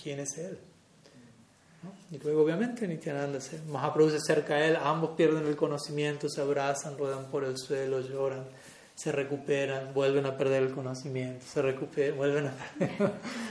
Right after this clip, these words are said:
Y luego Mahaprabhu comienza a instruir a todos acerca de la posición meditada, etcétera.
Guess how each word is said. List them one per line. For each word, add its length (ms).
Y 80
luego 240
Mahaprabhu 440
comienza 360
a 20
instruir 340
a 100
todos 260
acerca 400
de 100
la 60
posición 500
meditada, 480
etcétera. 600